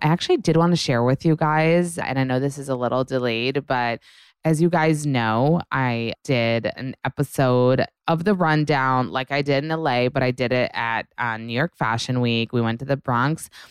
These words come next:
and Banco show, and I was so excited to, to be able to do that. It was actually a day before I left to Tel Aviv, and it was, like, insane 'cause you guys know me, like, in my head, I'm like,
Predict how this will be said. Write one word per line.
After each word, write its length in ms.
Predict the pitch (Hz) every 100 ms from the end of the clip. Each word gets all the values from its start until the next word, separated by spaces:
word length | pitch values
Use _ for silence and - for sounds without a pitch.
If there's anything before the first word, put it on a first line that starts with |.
| _ _ -
and 360 | 160 156 170 -
Banco 680 | - 160 160 151 151 - 127
show, 640 | 127 - 123 113 117 127 127
and 200 | - 135
I 60 | 123
was 120 | 123
so 280 | - - 123
excited 840 | 165 - - 117 113 113 110 113 -
to, 200 | - 127
to 180 | - 131
be 140 | 131
able 100 | 123
to 80 | 120
do 120 | 120
that. 120 | 117
It 40 | 117
was 80 | 120
actually 280 | 120 -
a 60 | 143
day 220 | 127 123
before 360 | 127 - 127 120
I 80 | 117
left 580 | 117 110 107 117 - - - - - _ _ -
to 160 | -
Tel 320 | 175 - 147 139
Aviv, 600 | 135 117 123 143 175 165 -
and 220 | 139 135
it 40 | 127
was, 160 | 127
like, 180 | 123 117
insane 640 | 123 120 120 113 113 123
'cause 280 | - 135 120
you 140 | 123 123
guys 240 | 117 120
know 160 | 123 117
me, 160 | 113
like, 160 | 120 113
in 80 | 113
my 120 | 117
head, 140 | 117
I'm 80 | 113
like, 160 | 135